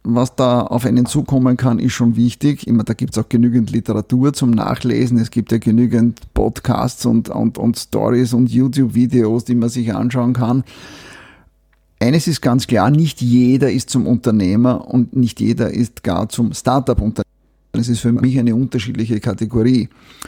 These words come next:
Grundsätzlich ist Unternehmer sein natürlich schwerer als Angestellter sein.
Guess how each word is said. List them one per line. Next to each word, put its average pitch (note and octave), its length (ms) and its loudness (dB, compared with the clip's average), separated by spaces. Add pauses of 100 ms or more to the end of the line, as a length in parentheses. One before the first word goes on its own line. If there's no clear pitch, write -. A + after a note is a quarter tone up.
(180)
Grundsätzlich C3 800 2
ist A#2+ 160 0
Unternehmer B2 600 2
sein A#2 340 0
natürlich D#3 540 0
schwerer F#2+ 360 0
als F2+ 180 -6
Angestellter - 600 -8
sein. - 360 -8